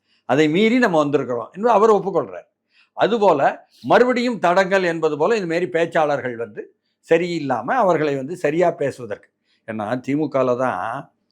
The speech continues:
நல்ல பேச்சாளர்கள், அறிவுஜீவியான பேச்சாளர்கள், வரலாற்றை சொல்லும் பேச்சாளர்கள் எல்லாம் முதல்ல விடுவாங்க. அதற்கு பிறகு கூட்டத்தை சேர்ப்பதற்காக வெற்றி கொண்டான்,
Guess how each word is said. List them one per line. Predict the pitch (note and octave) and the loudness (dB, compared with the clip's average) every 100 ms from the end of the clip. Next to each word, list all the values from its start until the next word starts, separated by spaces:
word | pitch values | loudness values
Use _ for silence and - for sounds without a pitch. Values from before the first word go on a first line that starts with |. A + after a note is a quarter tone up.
| _ G#2 | _ -10
நல்ல | A2+ C#3 D#3 | -8 -4 -4
பேச்சாளர்கள், | D3 B2+ A#2+ B2 G#2 F#2+ A2+ | -2 -4 -2 -2 -2 -4 -6
அறிவுஜீவியான | A2+ B2+ D#3 C#3 C#3 C3+ C3+ B2+ | -2 -2 -2 -2 -2 -2 -4 -4
பேச்சாளர்கள், | A#2 A2+ G#2 G2 F#2+ A2+ | -6 -4 -2 -2 -4 -4
வரலாற்றை | F#2 A2 D3+ - E3+ | -4 0 -2 0 -2
சொல்லும் | D3 C#3+ B2+ | -2 -4 -2
பேச்சாளர்கள் | A#2 A2+ G#2+ G2 F#2+ G#2 | -2 0 -2 -2 -6 -4
எல்லாம் | B2+ C#3+ - _ _ | -2 -2 -6 _ _
முதல்ல | B2 C3+ B2+ | 0 2 4
விடுவாங்க. | A2+ A2+ F2+ E2 _ _ _ _ | 4 2 0 -10 _ _ _ _
அதற்கு | C3+ B2+ A#2+ | 0 0 0
பிறகு | D3 C3+ | 0 0
கூட்டத்தை | - F#3 F#3 E3+ D3+ | 0 0 0 -2 -2
சேர்ப்பதற்காக | - C3 A#2+ A#2 G2 A2+ G2+ E2 - _ _ - | -2 -2 -2 -6 -2 -2 -2 -8 -10 _ _ -2
வெற்றி | D3+ E3+ | 0 2
கொண்டான், | C3+ A#2 G#2 | 0 0 -2